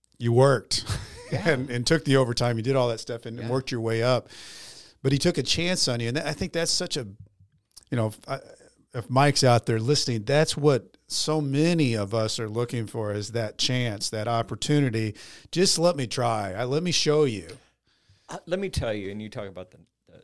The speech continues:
Speaker 2: some of the challenges that formerly incarcerated individuals. So when I, when I, I, I did a program in the Dismas House before I ever started looking for a job called Connections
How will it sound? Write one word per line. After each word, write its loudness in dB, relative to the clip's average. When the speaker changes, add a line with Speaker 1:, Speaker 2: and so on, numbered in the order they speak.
Speaker 2:
some -10
of -6
the -8
challenges -6
that -10
formerly -12
incarcerated -16
individuals. -20
So -16
when -16
I, -8
when -18
I, -10
I, -14
I -16
did -10
a -10
program -12
in -14
the -16
Dismas -14
House -16
before -20
I -12
ever -16
started -16
looking -20
for -20
a -20
job -20
called -20
Connections -20